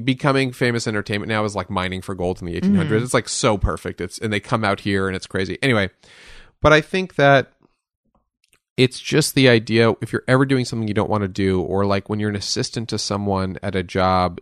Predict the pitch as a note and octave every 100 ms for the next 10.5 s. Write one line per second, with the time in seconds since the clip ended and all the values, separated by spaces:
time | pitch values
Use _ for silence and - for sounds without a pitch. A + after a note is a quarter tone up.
0 | - G#2 G#2 F#2+ F#2 E2+ G#2+ G2 F#2 E2
1 | F#2+ F#2 - - A#2 A2 G2 G2+ F2 -
2 | F#2+ F#2 F2+ F2+ F#2+ F#2+ F#2+ F#2 F2+ F2+
3 | F2+ F#2+ F2+ E2 F#2 F#2+ F2+ - - _
4 | A#2+ A#2+ A2+ - G2+ G2 G2+ G#2+ G2+ G2
5 | G2 F2+ F2+ F#2 - F#2+ - G2 F#2 -
6 | F#2+ F#2+ G2+ G#2 G2+ - G2 G2 F#2+ G2
7 | - F#2+ F#2 - - - - A2+ A#2+ A2+
8 | G#2+ - - A#2 A2+ G#2 G2+ F#2 - A2
9 | G#2 G2 G#2 G2 G2+ G2+ - A#2 A#2 A2
10 | G2+ G#2+ - -